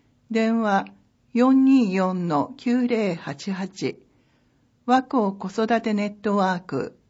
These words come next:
電話、零八零六七四三の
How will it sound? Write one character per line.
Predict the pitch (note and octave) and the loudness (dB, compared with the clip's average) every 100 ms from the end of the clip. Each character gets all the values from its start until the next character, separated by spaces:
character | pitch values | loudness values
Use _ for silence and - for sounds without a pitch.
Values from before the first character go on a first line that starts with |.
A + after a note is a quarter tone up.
| _ | _
電 | A3 G3+ G#3 | -2 -2 0
話、 | G3+ F#3 - - _ _ _ _ _ - | 0 0 -2 -10 _ _ _ _ _ -2
零 | B3 C4+ | 2 2
八 | B3 B3 A3 F3+ | 0 -2 -4 -2
零 | F3 C#3+ C#3 - _ _ | 0 0 -4 -10 _ _
六 | - G#3 C4+ | -6 -2 2
七 | C4+ B3+ F3+ | 4 4 2
四 | F#3+ G3 G3+ | 0 -2 -2
三 | G#3+ F#3+ F#3 | -2 -2 -2
の | D3 C3 | -4 -4